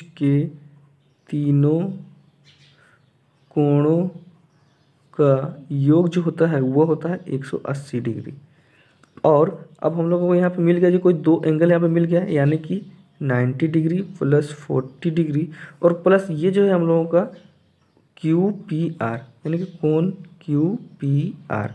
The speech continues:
इतना बराबर हम लोग एक सौ अस्सी डिग्री लिख सकते हैं। अब तो ये हम लोगों का कोण क्यू पी आर बराबर हो जाएगा वन एटी, माइनस हो जाएगा ये वन थर्टी डिग्री हो जाएगा।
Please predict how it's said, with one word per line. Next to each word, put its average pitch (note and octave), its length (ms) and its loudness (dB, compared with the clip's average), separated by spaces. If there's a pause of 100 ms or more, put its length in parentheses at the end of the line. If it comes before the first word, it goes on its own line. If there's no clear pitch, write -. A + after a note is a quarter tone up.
(240)
इतना D3+ 200 -2
बराबर E3 240 2
हम D#3 140 -2
लोग F3 260 -4
एक C3+ 120 -8
सौ D3+ 120 -6
अस्सी C3 300 -4
डिग्री D3 320 -2
लिख D#3 220 -8
सकते D3 240 -6
हैं। D#3+ 80 -2
अब F#3 200 -4 (680)
तो D#3+ 60 -4
ये C#3+ 280 2
हम E3 140 2
लोगों D#3 160 2
का E3 180 0
कोण D3+ 280 0 (100)
क्यू D3 320 -2 (220)
पी D3+ 360 -2 (480)
आर B2+ 200 0
बराबर D3 300 2
हो D3 60 2
जाएगा C#3+ 200 2
वन C3+ 340 0 (120)
एटी, C#3 540 -4 (360)
माइनस C3+ 400 2
हो D#3+ 80 2
जाएगा D3+ 260 4
ये D3+ 180 0
वन E3 460 -2 (320)
थर्टी C3 600 -6 (1500)
डिग्री D#3+ 280 6
हो F#3 120 6
जाएगा। F3+ 300 4